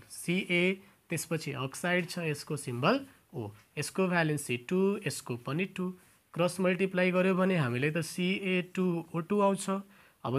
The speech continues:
दु-, मैले पहिला पनि, पहिलाको भिडियोमा पनि भनिदिएछु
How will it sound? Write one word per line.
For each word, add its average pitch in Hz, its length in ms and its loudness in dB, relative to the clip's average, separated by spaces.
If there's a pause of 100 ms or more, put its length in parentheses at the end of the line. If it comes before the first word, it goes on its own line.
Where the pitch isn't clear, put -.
दु-, 156 140 0
मैले 170 260 4
पहिला 170 240 2
पनि, 175 320 2
पहिलाको 156 320 2
भिडियोमा 143 320 4
पनि 180 160 2
भनिदिएछु 170 520 0